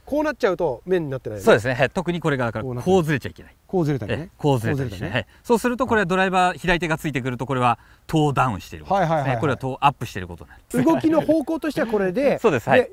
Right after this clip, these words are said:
Speaker 1: もうそこで自分で決まったら、基本的にはもうスイング中はどこに行ってもこれ変わらない。
Speaker 2: そう、変わらないということになります。
Speaker 1: 変わらないんだ。
Speaker 2: はい。
Speaker 1: はあ。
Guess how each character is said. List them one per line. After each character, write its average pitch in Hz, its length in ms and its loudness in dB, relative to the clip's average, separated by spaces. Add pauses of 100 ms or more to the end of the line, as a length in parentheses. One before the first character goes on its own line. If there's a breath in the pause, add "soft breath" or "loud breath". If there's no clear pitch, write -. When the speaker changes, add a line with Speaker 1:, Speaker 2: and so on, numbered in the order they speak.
Speaker 1:
も 254 140 0
う 233 40 0
そ 262 100 -2
こ 269 120 -4
で 269 60 -2
自 214 120 -4
分 254 140 -4
で 240 60 -4
決 - 120 -2
ま 240 100 4
っ 233 40 -2
た 233 160 -2
ら、 170 260 2
基 190 100 -6
本 220 120 -2
的 247 140 0
に 247 40 -4
は 208 60 -2
も 147 60 -2
う - 20 -14
ス 196 160 -6
イ - 20 -2
ン 196 60 -4
グ 190 100 -4
中 208 140 -6
は 180 80 0
ど 214 100 -2
こ 220 80 -8
に 185 80 -6
行 - 20 -10
っ - 40 -20
て 247 100 -2
も 202 80 -6
こ - 80 -6
れ 147 80 0
変 - 240 -4
わ 175 100 6
ら 240 60 8
な 165 60 4
い。 - 0 -
Speaker 2:
そ - 0 -
う、 - 20 -2
変 139 100 8
わ 131 60 10
ら 123 120 8
な 127 100 8
い 123 60 0
と - 100 -20 (180)
い 120 80 -8
う 110 60 -6
こ 113 80 -6
と 175 100 0
に 190 60 2
な 196 80 2
り - 20 -4
ま 185 80 -2
す。 135 100 -6
Speaker 1:
変 95 40 -12
わ - 20 -2
ら 101 40 0
な - 20 -2
い 90 40 -2
ん - 40 -20 (520)
だ。 196 60 -14
Speaker 2:
は 214 140 -12
い。 214 80 -10
Speaker 1:
は 208 60 -6
あ。 - 180 -20